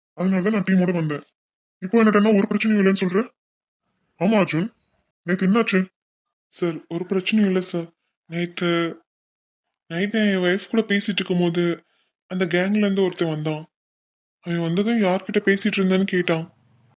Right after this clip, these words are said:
Speaker 2: சட்டுன்னு எனக்கு என்ன சொல்லணும்னு தெரியல. ஆனா அவன் ரொம்ப ட்ரிங்க்ஸ் பண்ணதுனால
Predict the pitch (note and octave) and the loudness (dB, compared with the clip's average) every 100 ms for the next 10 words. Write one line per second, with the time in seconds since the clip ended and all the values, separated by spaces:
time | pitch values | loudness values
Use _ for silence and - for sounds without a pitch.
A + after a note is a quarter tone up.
0 | _ F3+ F#3 A3+ A#3+ G#3 F#3 F#3+ G3+ - | _ -6 -2 0 2 2 0 0 0 -2
1 | G3 F#3 G3+ G#3 F#3 F#3 F3 F3 - _ | -2 2 2 2 0 0 0 -4 -6 _
2 | _ _ - F#3 G3+ G3 F#3+ F3 F#3 A3 | _ _ -10 -4 -2 0 -2 -2 0 0
3 | G#3+ F#3+ G3 - G#3 F#3 F3 F3 F3 | 0 0 0 -2 -4 -2 -4 -4 -4